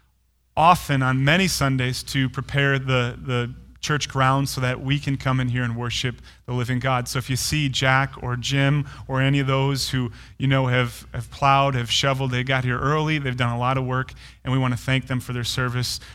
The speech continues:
for Christ Church. So please do that. Say hello to them this morning and thank them.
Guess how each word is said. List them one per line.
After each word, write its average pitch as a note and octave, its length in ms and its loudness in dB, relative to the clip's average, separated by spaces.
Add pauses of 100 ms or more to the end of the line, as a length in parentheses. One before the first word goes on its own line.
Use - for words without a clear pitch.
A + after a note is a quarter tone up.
for - 160 -12
Christ B2 340 -4
Church. A#2+ 240 -8
So B2 80 -8
please B2+ 380 -4 (240)
do C3+ 100 0
that. B2 220 0 (220)
Say C#3 200 -4
hello C3 240 2
to B2 140 -6
them A#2+ 160 -4
this A#2 180 -4
morning A#2 260 -4
and A2+ 80 -6
thank A#2+ 300 -6
them. A#2 260 -8